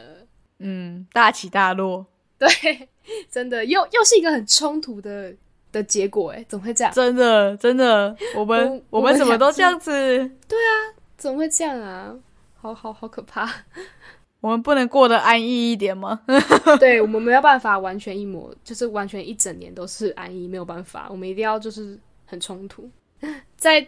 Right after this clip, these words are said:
Speaker 2: 做这个月的主题之前，我根本就是不会料到我发生了这么多事情这样子。
Speaker 1: 嗯。
Speaker 2: 然后每一年到年底的时候，大家好像都会觉得说，感觉自己今年什么时候没有做就过去了，对吧？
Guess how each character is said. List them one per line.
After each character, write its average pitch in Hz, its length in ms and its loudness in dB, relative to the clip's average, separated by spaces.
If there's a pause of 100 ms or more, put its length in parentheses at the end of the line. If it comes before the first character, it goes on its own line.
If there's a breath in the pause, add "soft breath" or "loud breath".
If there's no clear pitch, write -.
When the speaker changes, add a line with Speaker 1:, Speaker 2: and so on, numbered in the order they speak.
(140)
Speaker 2:
做 302 240 0
这 277 160 -4
个 226 280 -2
月 233 220 2
的 214 80 0
主 190 200 -12
题 196 200 -10
之 226 240 -12
前， 196 240 -8
我 185 80 -10
根 302 140 -6
本 240 100 -6
就 240 80 -10
是 254 100 -6
不 247 140 -12
会 196 120 -4
料 202 220 -6
到 190 340 -10 (280)
我 202 140 -12
发 208 240 -2
生 214 120 -10
了 190 100 -8
这 226 160 -6
么 185 120 -12
多 180 180 -12
事 - 320 -8
情 - 360 -20
这 214 100 -16
样 190 180 -16
子。 - 180 -20 (880)
Speaker 1:
嗯。 214 200 -10
Speaker 2:
然 202 120 -6
后 247 360 -2 (280 soft breath)
每 233 140 0
一 349 100 2
年 269 220 -2
到 330 180 -4
年 226 260 -6
底 226 180 -8
的 190 120 -6
时 208 120 -16
候， 220 140 -12
大 269 160 -8
家 262 60 -12
好 190 120 -14
像 202 120 -14
都 220 100 -12
会 233 100 -6
觉 185 220 -12
得 190 60 -14
说， 196 520 -14 (540)
感 220 160 -10
觉 233 80 0
自 311 140 -4
己 233 120 0
今 254 160 -10
年 226 140 -6
什 208 160 -2
么 190 80 -10
时 - 140 -10
候 262 100 -6
没 262 80 -10
有 233 100 -6
做 262 200 -12
就 269 100 -10
过 254 260 -8
去 208 360 -8
了， - 100 -14
对 202 160 -8
吧？ - 300 -14